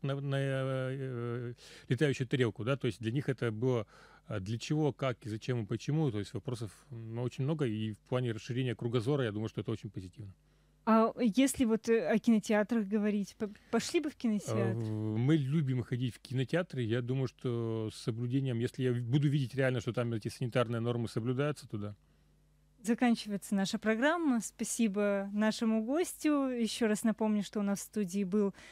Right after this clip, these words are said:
Speaker 2: Дмитрий Валерьевич Сергеев, депутат У З С, гендиректор компании «Маяковская». До свидания, доброго дня.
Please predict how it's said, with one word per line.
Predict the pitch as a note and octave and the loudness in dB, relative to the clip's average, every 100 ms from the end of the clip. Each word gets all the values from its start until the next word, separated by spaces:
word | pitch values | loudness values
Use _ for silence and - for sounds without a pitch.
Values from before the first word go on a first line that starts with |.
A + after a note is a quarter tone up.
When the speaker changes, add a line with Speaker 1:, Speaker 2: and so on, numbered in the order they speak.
| - | -8
Speaker 2:
Дмитрий | G3+ G#3 G#3+ F#3+ G3+ | 2 6 6 4 0
Валерьевич | F#3 F#3+ F#3 F#3 F#3 F3+ - | 2 2 0 0 -4 -6 -4
Сергеев, | - B3 C#4 E4 C4 | 0 2 4 4 2
депутат | G#3+ G#3 G3+ F#3 | -2 -2 -2 -2
У | |
З | F#3+ D4 D#4+ | 0 2 2
С, | - C4+ | 2 -2
гендиректор | G3+ F#3 G#3+ G3 F#3 G#3 G3 - G3 F#3 F3 - - _ | -2 0 2 2 2 0 0 -2 -4 -4 -6 -14 -20 _
компании | - G3+ - G3+ G3 | -2 0 2 2 2
«Маяковская». | G3 G3+ B3 - E4 D#4+ - - C4 B3 - - - - - _ _ _ - | 0 2 0 2 0 0 -2 2 2 2 -4 -20 -20 -20 -20 _ _ _ -12
До | G3+ | -8
свидания, | - B3+ A#3 C#4+ B3+ | -2 2 4 4 4
доброго | G#3 F#3+ G3+ G3 | 2 0 -2 -2
дня. | F#3+ A#3 C#4 | -2 0 0